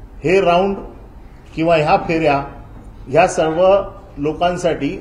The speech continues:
सांगितल्या जायच्या. साधारण आपल्याला माहिती आहे की निवडणुकीची जी प्रक्रिया चालते याच्यामध्ये एका विधानसभेला चौदा टेबल्स असतात आणि चौदा टेबल्स नंतर एक एआरओचं टेबल असतं, असिस्टंट रिटर्निंग ऑफिसरचं.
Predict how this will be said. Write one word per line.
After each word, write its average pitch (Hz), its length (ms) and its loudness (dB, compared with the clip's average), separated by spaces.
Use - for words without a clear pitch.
सांगितल्या 160 500 -4
जायच्या. 107 360 -8
साधारण 175 360 2
आपल्याला 185 300 0
माहिती 170 300 -2
आहे 196 80 2
की 185 140 -6
निवडणुकीची 170 640 -6
जी 175 140 -8
प्रक्रिया 160 400 -2
चालते 160 400 -4
याच्यामध्ये 175 540 0
एका 151 280 0
विधानसभेला 165 800 0
चौदा 160 320 2
टेबल्स 170 440 0
असतात 113 300 -4
आणि 151 160 -2
चौदा 170 420 2
टेबल्स 180 560 -2
नंतर 170 460 0
एक 190 260 0
एआरओचं 202 680 4
टेबल 147 280 0
असतं, 165 260 -2
असिस्टंट 196 800 -4
रिटर्निंग 151 440 -6
ऑफिसरचं. 131 680 -4